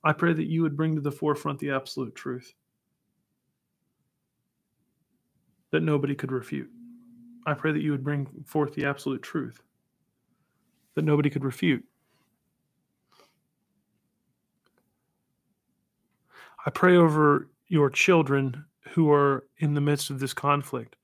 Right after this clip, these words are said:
both in the Ukraine and also in Russia. The ones who are fighting for their lives, but also fighting for the sanctification of your name, Father.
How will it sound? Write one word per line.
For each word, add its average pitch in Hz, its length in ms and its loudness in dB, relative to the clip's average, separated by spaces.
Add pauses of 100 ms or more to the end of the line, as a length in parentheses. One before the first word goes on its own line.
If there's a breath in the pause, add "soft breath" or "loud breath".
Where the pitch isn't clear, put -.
(380 loud breath)
both 147 260 4
in 156 140 0
the 147 100 0
Ukraine 143 460 -2
and 143 260 -6
also 135 640 -4 (100)
in 139 140 -6
Russia. 135 460 -4 (1600)
The 143 60 0
ones 143 240 4
who 147 120 -4
are 135 100 -2
fighting 143 680 -4 (460)
for - 160 -4
their 127 220 2
lives, 165 680 -4 (640 soft breath)
but 135 80 -2
also 151 280 0
fighting 151 360 0
for 147 100 -10
the 139 80 -8
sanctification 139 840 -10
of 131 120 -12
your 135 240 -4
name, 131 440 -6
Father. 120 380 -12